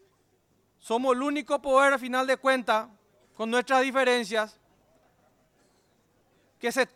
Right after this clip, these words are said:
que estamos tomando una medida o una acción.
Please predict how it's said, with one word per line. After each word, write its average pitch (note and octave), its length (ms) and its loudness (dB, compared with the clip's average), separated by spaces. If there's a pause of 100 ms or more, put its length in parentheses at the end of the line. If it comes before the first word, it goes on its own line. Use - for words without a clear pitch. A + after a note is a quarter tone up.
(180)
que B3 80 -4
estamos C4+ 380 2
tomando D4 420 2
una B3 200 0
medida G#3+ 420 0
o G3+ 100 -2
una G#3+ 140 -4
acción. C3 460 -12